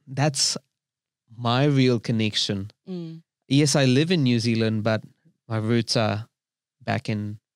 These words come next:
Speaker 1: Bharat,
Speaker 2: Mm.
Speaker 1: right? And so to be back in that country, yes, it has its negatives as well. We don't deny that. But from the spiritual side of things,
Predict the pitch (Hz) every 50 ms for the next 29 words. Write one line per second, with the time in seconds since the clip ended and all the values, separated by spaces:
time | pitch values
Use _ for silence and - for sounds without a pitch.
0 | _ _ - 107 - 107 110 120 107 98 - - _ _ _ 190 185 180 175 175
1 | 170 165 160 156 160 _ _ _ 107 110 117 143 170 175 - 127 131 127 127 123
2 | 123 123 123 123 120 120 - - - 143 127 127 127 123 123 117 - - - _
3 | _ _ - 139 123 139 156 165 160 131 135 127 123 123 147 131 123 120 113 -
4 | - - 117 117 113 - - 117 113 107 - - - _ _ _ _ _ _ _
5 | _ _ _ _ _ _ - 185 190 180 - 165 135 151 147 143 143 139 143 135
6 | 135 - - - - - - - - - _ _ _ _ - 101 127 123 123 127
7 | 117 127 131 135 135 117 110 120 113 110 104 117 113 113 120 131 131 127 117 107
8 | 113 113 110 101 110 101 101 104 104 110 107 110 104 104 107 - _ _ _ _
9 | _ _ _ - 123 117 113 - _ _ _ _ _ _ _ _ _ _ _ _
10 | _ _ _ _ _ _ _ _ _ _ _ _ - 135 131 123 113 - - -
11 | - 135 147 170 - - 196 185 - 190 196 202 202 196 - 233 233 233 240 -
12 | - -